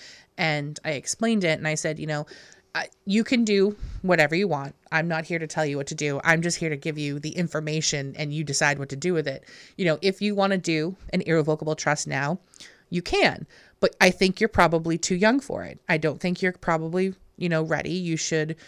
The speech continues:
you know, still have access and control over all of your assets." Well, they made a, a meeting with me this week, five, six years later, where they're saying, "Now we're ready to give up that control.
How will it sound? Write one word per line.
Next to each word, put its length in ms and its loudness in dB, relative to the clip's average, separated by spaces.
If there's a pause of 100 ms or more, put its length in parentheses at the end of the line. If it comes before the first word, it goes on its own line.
(260)
you 120 -2
know, 220 -2 (120)
still 340 2
have 220 0
access 420 0
and 100 -2
control 500 0
over 360 -4 (300)
all 180 0
of 80 -4
your 140 -2
assets." 580 2 (460)
Well, 80 0
they 120 8
made 220 6
a, 240 4 (140)
a 80 2
meeting 340 4
with 160 0
me 140 0
this 260 2
week, 380 -4 (180)
five, 240 -6
six 220 -4
years 240 0
later, 360 4 (340)
where 460 6
they're 260 2
saying, 420 0 (260)
"Now 340 8
we're 140 4
ready 240 4
to 100 0
give 200 0
up 160 -2
that 160 -4
control. 440 -8